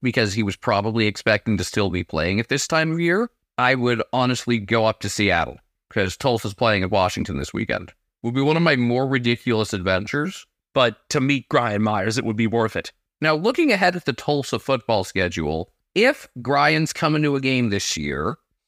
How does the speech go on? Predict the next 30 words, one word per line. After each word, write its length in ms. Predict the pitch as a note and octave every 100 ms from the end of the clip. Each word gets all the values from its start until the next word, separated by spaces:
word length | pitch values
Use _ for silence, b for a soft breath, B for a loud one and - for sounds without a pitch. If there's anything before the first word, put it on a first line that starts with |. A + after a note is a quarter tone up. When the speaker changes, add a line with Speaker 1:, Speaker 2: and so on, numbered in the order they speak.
| _ _ _ _ -
Speaker 1:
I 80 | E3
would 160 | D3
think 240 | - E3+ A#3+
they're 140 | D#3+
probably 600 | - - G2+ A2+ D#3+ E3
not 360 | A#2+ F#2+ G2+ C3
looking 240 | C#3 B2+
at 80 | B2
one 480 | G#2 A2+ A2 G#2+ G#2 -
in 320 | - G#2+ A2+ G#2
Tulsa. 460 | - G2 A2 F#3+
Maybe 440 | C#3+ G2+ C3+ F#3 G3
the 420 | D3 C3+ A#2+ A#2 _ _ -
October 480 | A2+ - C3+ C3 B2+
seventh 380 | - A2+ B2 B2
game 220 | D3 C#3
at 100 | F#2+ -
F 220 | A#2 -
A 100 | G#2
U, 320 | G2 F#2+ A#2
you 140 | G#3+
know, 160 | F3 B2+
go 160 | A2 G2+
to 60 |
Miami. 540 | G2 F#2+ G2 G#2 A#2 E3
Maybe 380 | A2+ C3+ D#3+
November 500 | D3+ A#2+ A2+ B2 A#2
eleventh 440 | G2+ G#2 G#2+ C3+ B2+
at 100 | G2+
Tulane. 800 | - F#2 D#2+ G2 A2+ D#3 G#3